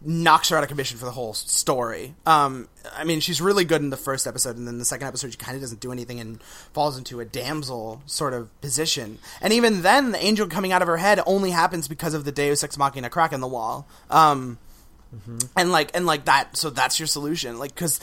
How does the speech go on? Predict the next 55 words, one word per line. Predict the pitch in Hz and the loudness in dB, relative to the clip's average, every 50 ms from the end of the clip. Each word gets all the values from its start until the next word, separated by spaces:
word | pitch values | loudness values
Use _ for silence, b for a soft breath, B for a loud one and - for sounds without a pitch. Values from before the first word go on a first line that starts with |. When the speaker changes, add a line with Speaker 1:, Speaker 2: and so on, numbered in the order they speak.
| B B B | B B B
Speaker 1:
the | - 156 | -4 -2
angel | 127 160 165 147 151 | -2 -2 -2 -2 -2
never | 156 147 143 | -2 -2 -2
existed, | 147 147 147 214 220 - 180 147 131 | -2 -2 0 0 0 0 0 0 -2
so | - 143 131 | -2 -4 -4
it's | 123 113 - 117 | -4 -6 -6 -8
no | 123 123 131 135 | -6 -6 -6 -4
longer | 131 135 143 147 160 | -2 -2 -2 -2 -2
in | 165 | 0
your | 175 180 | 0 2
head. | 180 214 233 180 147 | 4 6 6 4 4
It's | 139 143 - | 0 -2 -4
like, | 151 139 - b b b b b b b b b b b b b - - | -4 -4 -6 b b b b b b b b b b b b b -20 -14
yeah, | - 165 196 226 247 269 269 269 262 | -8 -4 -2 0 4 6 6 6 6
but | 185 170 208 202 - - - - - - - - - - _ _ - - _ - - - - - - - - - - | 4 2 0 0 0 -2 -6 -12 -20 -20 -20 -20 -20 -20 _ _ -20 -20 _ -20 -20 -20 -20 -20 -20 -20 -18 -16 -12
it | - - - - | -10 -10 -6 -2
just, | - 233 214 220 | -2 2 4 4
like, | 196 180 | 4 4
it's | - 202 - - | 2 2 2 2
just, | 226 - | 4 4
like, | 240 196 156 143 | 2 2 0 0
those | 139 170 185 208 240 240 226 | 2 6 6 6 6 6 2
two | - - - 208 208 | -4 -4 -4 -4 -4
things | - - 202 202 196 165 147 127 120 | -4 -4 -4 -2 -2 -2 -4 -4 -6
just | 127 131 131 | -8 -8 -8
really | 147 147 156 165 175 175 170 170 160 151 | -8 -4 -2 2 2 4 4 4 2 2
feel | 135 151 135 | 0 -2 -4
like | 127 127 123 | -4 -4 -4
a | 123 | -4
super | - - - - 160 - 139 | -4 -4 -4 -4 -4 -6 -6
cop-out, | 127 - 139 123 120 - 110 101 87 | -2 0 0 -2 0 -2 -6 -6 -6
where | 139 151 | -8 -8
it's | 139 - | -6 -6
like, | 131 127 B B B B B | -6 -8 B B B B B
you | - 180 | -4 -4
had | 165 - - 180 185 160 | -2 0 2 2 2 2
no | 151 147 | 2 0
Speaker 2:
Mm-hmm. | 143 143 | 0 0
Speaker 1:
solution. | 139 - 131 135 127 123 - - 110 92 - 147 - | -2 -4 -6 -8 -8 -8 -8 -10 -10 -12 -14 -12 -8
You, | 165 180 175 160 | -6 -6 -6 -6
you | 170 180 165 | -6 -6 -8
clearly | - - - 214 202 202 185 175 | -8 -8 -8 -6 -4 -2 -2 -2
had | 175 165 156 | -2 -2 -2
no | 151 143 | -4 -6
solution, | 143 143 135 135 135 127 131 123 | -8 -10 -10 -12 -12 -12 -12 -12
and | 117 123 127 127 123 | -12 -12 -10 -10 -10
you, | 123 123 120 120 120 | -12 -12 -10 -10 -8
uh, | 117 117 120 120 | -8 -8 -8 -10
didn't | 127 - 127 123 | -12 -14 -14 -12
know | 127 | -12
what | 123 120 | -12 -12
to | 120 113 | -12 -14
do | 123 120 | -14 -14
with | 113 117 - | -14 -14 -16
it. | 113 - - | -16 -16 -18